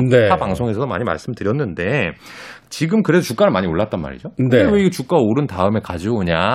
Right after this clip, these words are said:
Speaker 2: 하실 수 있잖아요. 근데 이게 변화가 있었던 게 원래는 국내 방송사에만 공급을 하던 것인데
Speaker 1: 음.
Speaker 2: 그럴 계획이었는데 이게 넷플릭스에도 공급이 되고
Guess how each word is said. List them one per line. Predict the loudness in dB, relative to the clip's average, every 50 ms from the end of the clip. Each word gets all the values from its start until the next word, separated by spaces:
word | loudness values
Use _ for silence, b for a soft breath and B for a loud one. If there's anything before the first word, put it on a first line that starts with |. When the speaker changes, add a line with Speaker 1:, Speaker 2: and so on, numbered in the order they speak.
| 0 -2 -4 B B B B
Speaker 2:
하실 | -10 -6 -6 -6
수 | -6 -6 -8
있잖아요. | -8 -8 -12 -12 -12 -14 -14 -14 -12 -8
근데 | -8 -2 0 0 0 0 -4 B B B B B -10
이게 | -8 -2 0 0 0
변화가 | 0 0 0 2 4 4 4 4 2 0
있었던 | 0 0 -4 -6 -6 -4 -6 -6
게 | -4 -4
원래는 | -2 0 0 2 2 0 0 -2 -4
국내 | -4 -6 -4 -2 0 2 2 2 2
방송사에만 | 0 0 -2 -2 -2 -2 -2 -2 -2 -2 -2 0 0 -2 -4 -2
공급을 | -4 -4 -4 -4 -4 -4 -4
하던 | -4 0 0 0 0 2
것인데 | 0 -2 -2 -4 -6 -8 -8 -6 -4 0 0 2 2 0 0 0
Speaker 1:
음. | 0 0 2 2
Speaker 2:
그럴 | 2 0 0
계획이었는데 | 0 0 0 2 2 2 0 0 -2 -4 -4 -4 -6 -6 -6 B B B B B B _
이게 | -4 0 0 2
넷플릭스에도 | 4 4 2 2 2 0 0 0 -2 0 4 4 4 4 4
공급이 | 0 0 0 0 2 0 0
되고 | 0 -2 -4 0 0 -2 -2